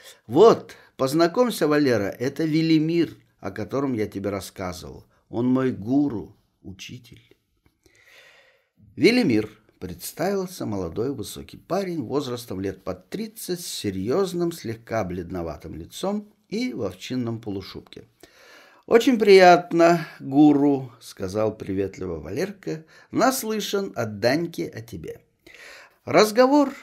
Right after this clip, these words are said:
тут же зашёл об эзотерике, непознанном и возможном, но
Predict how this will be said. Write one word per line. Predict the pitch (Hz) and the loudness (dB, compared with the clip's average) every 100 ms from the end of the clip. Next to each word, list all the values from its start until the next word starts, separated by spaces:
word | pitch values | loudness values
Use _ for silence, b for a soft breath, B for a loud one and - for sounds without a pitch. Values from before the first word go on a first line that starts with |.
| - | -12
тут | - 262 208 | -4 -4 0
же | 147 | 0
зашёл | 98 107 - 92 - | 0 -2 -2 -2 -2
об | - 95 | -2 -4
эзотерике, | 95 90 85 196 233 190 190 165 156 147 b - | -4 -6 0 2 2 -2 -6 -10 -10 -14 b -18
непознанном | - 90 - 196 220 180 170 165 160 160 - _ _ | -12 -12 -2 0 0 0 -2 -2 -4 -6 -12 _ _
и | 104 | -8
возможном, | 90 85 87 131 214 180 175 165 - | -8 -10 -4 -4 -4 -6 -8 -8 -6
но | 123 185 | -4 -4